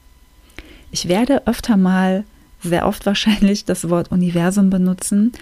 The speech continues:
Wenn du damit nicht so viel anfangen kannst, kannst du das natürlich für dich austauschen, zum Beispiel mit Göttlichkeit, Liebe, ähm, Gott oder mit einer bestimmten Gottheit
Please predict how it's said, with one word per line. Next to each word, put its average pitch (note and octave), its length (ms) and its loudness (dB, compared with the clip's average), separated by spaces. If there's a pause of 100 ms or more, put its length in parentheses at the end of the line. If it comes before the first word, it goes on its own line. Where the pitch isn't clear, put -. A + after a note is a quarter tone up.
(460)
Wenn F#3+ 160 2
du A3+ 100 4
damit G#3 320 2
nicht A3 300 4
so A3+ 140 -2
viel - 300 -4
anfangen F3+ 480 -6
kannst, F3 380 -8
kannst F3 220 -6
du F#3+ 40 -2
das F#3 160 -2
natürlich F3 480 -2
für E3+ 100 -6
dich - 300 -8
austauschen, F3 920 -4
zum F3+ 200 -10
Beispiel E3 440 -8
mit D#3 320 -8 (720)
Göttlichkeit, F#3+ 1000 -2
Liebe, F#3 800 2 (920)
ähm, F3 340 0
Gott G3+ 380 2
oder F3+ 160 0
mit F3+ 240 -2
einer F3 160 -2
bestimmten G3 540 -4
Gottheit F#3 840 -4